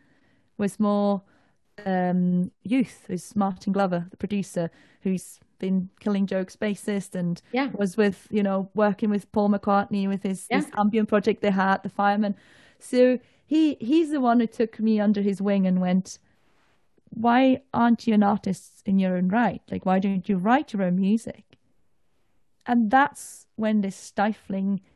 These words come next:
Speaker 1: world of classical music comes into place and showed that I was far too scared to do that because I thought I wasn't good enough because I hadn't studied all this composition and,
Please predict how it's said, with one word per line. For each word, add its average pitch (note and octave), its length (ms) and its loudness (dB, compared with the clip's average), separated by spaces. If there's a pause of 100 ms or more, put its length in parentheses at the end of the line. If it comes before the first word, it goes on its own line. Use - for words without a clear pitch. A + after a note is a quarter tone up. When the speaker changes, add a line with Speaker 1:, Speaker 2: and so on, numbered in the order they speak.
(120)
Speaker 1:
world F#3 480 -4
of E3+ 160 -12 (140)
classical G3+ 420 -4
music G3 500 -2 (380)
comes A#3 260 2
into G#3 160 -2
place F#3 520 -4
and F#3 280 -4
showed F#3+ 540 -4
that - 180 -8 (300)
I C4+ 160 -2
was A3+ 240 0
far C4+ 440 0
too - 260 -6
scared F3 600 -2 (920)
to A#3 100 -4
do D#4 240 2
that F#3+ 220 2
because - 240 -6
I G3+ 80 -2
thought G#3 340 -4 (120)
I G3 140 -6
wasn't G#3 240 -2
good D#4 100 0
enough F#3+ 260 0
because F#3 260 -8
I G3 80 -2
hadn't F#3 400 -4 (460)
studied G3 460 -2
all F#3+ 160 -2
this F#3+ 160 -6
composition G#3 720 -4
and, F3+ 280 -4